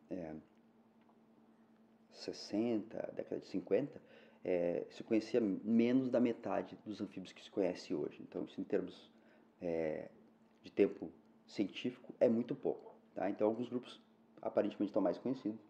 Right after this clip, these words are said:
<clears throat> outros menos. De qualquer forma, mesmo grupos,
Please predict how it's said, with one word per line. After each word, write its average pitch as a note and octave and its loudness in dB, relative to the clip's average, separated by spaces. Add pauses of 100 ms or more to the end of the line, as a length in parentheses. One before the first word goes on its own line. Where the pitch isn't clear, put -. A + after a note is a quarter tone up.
(1200)
<clears throat> - 2
outros A#2 -2
menos. G#2+ 4 (460)
De - -12
qualquer A#2+ 4
forma, C3+ 6
mesmo E3+ 4
grupos, B2 -2